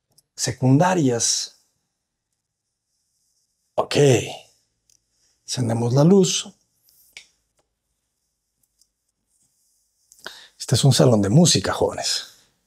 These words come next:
Pero son habitaciones generosas. Vamos a ver. Ventiladores. Tres cincuenta por tres ochenta.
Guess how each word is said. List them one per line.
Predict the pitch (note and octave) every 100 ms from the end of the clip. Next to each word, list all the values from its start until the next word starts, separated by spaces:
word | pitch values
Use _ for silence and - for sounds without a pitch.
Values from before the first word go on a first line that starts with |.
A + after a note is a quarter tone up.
| _ _ _ _ _ _ _ _ _ _
Pero | - B2
son | D3+
habitaciones | D#3+ D3 C3 - C#3 D3+ - - _ _ _
generosas. | - - A#3 A#2+ G#2 D3 D3 - - _ _ _ _ _ _
Vamos | - A2 -
a | A#2
ver. | C#3+ - - _ _ _ _ _ _ _ _ _ _ _ _
Ventiladores. | A#2+ - A2+ G#2 C3+ D#3 D3 - - - _ _ _ _ _ _ _ _ _ _ _ _ _ _ _ _
Tres | F#3+ F#3+
cincuenta | A3 F3+ F#3+ F3 F#3
por | D#3 C3
tres | E3 -
ochenta. | D3+ C3 A2 G2+